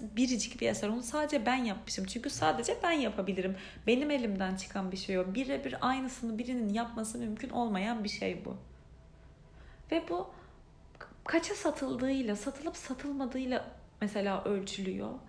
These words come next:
Böyle bir şey olabilir mi ya? Ya yat-, yarattığımız herhangi bir şey. Bu arada, e, aklıma geldiği gibi konuşuyorum ama bu sanat olması da gerekmiyor.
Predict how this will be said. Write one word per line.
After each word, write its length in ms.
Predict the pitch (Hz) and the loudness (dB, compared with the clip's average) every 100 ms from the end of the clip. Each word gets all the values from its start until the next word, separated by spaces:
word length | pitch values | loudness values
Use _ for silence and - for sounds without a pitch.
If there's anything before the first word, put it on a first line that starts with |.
| - - - - - | -20 -20 -20 -8 0
Böyle 200 | 302 370 | 2 2
bir 60 | |
şey 160 | - - | 0 0
olabilir 520 | 277 294 285 285 508 | 2 2 0 -4 -6
mi 160 | 349 277 | -4 0
ya? 340 | 240 220 220 - - - - - - - - | 0 0 -4 -8 -18 -20 -20 -20 -20 -16 -2
Ya 80 | 269 | 2
yat-, 380 | 262 269 269 254 | 4 2 0 0
yarattığımız 760 | 247 254 294 - 339 320 - | 2 4 2 0 -4 -4 -6
herhangi 580 | 247 262 254 277 320 311 | -2 0 0 0 -2 -4
bir 60 | 262 | -4
şey. 280 | 240 202 | -2 -2
Bu 80 | 214 | 0
arada, 340 | 247 254 269 277 - - - - - | 0 0 -2 -2 -14 -16 -18 -18 -4
e, 280 | 208 208 214 208 - | -2 0 -2 -4 -2
aklıma 300 | 220 254 262 | -2 0 0
geldiği 400 | 269 226 220 277 | 4 4 4 0
gibi 160 | 294 - | -4 -6
konuşuyorum 520 | - 233 226 226 220 | -6 -6 -2 -2 -2
ama 200 | 285 233 | -2 -4
bu 80 | 233 | -4
sanat 420 | - 220 269 - | -4 -2 -2 -2
olması 380 | 226 226 240 - | -2 -2 -4 -2
da 60 | |
gerekmiyor. 680 | 220 190 180 180 190 180 196 | 0 0 -2 -6 -8 -6 -6